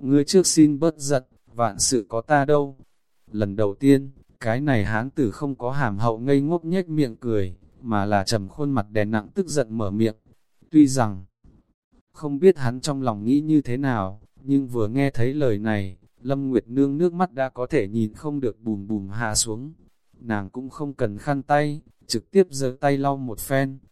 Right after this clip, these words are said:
tài mạo tựa hung hãn nhe răng nói, "Ta đảo muốn nhìn một cái, hắn Lâm Gia Minh là khi trở về tính toán giết người vẫn là chuẩn bị phóng hỏa." Triệu Thiết Ngưu nhìn tức phụ nước mắt,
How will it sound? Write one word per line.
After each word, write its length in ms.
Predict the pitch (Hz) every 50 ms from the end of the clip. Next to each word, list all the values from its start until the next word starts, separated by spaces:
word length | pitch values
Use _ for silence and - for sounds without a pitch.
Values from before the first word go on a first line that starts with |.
| _ _ _
tài 200 | - 110 104 98
mạo 220 | 107 113 107 104
tựa 220 | - - 127 113 113 -
hung 180 | 180 165 151
hãn 280 | 135 135 139 143 151 156
nhe 220 | 156 156 151 147
răng 300 | 131 139 139 135 135 131
nói, 320 | 120 113 110 113 127 139 - _ _ _ _ _ _ _
"Ta 200 | - 147 139 135
đảo 180 | 135 120 98 90
muốn 320 | 92 104 110 113 131 151
nhìn 220 | 151 143 123 107 101
một 180 | 107 104 - -
cái, 360 | 117 107 101 104 113 135 147 - _ _ _ -
hắn 220 | - 120 117 127
Lâm 260 | 139 151 151 143 135 127
Gia 200 | 135 139 135 135
Minh 320 | 139 147 143 143 135 123
là 140 | 113 101 95
khi 240 | - - 143 139 135
trở 240 | - - 113 95
về 200 | 92 104 110 101
tính 260 | 95 - 113 110 117 117
toán 280 | - 117 113 117 123
giết 200 | 131 170 185 170
người 260 | 160 147 127 117 101
vẫn 220 | 95 110 123 147 151
là 180 | 151 127 104
chuẩn 240 | 98 - 120 101 98
bị 160 | 107 113 107 -
phóng 240 | - 117 113 127 143
hỏa." 400 | 151 165 151 117 101 95 98 - _ _ _ _ _ _ _ _ _ _
Triệu 260 | - - 127 120 110
Thiết 200 | - - 196 170
Ngưu 260 | 160 156 156 151 147
nhìn 280 | 135 131 123 113 101 98
tức 180 | - - 180 -
phụ 180 | - 156 127 110
nước 220 | 131 165 180 165
mắt, 200 | 165 175 175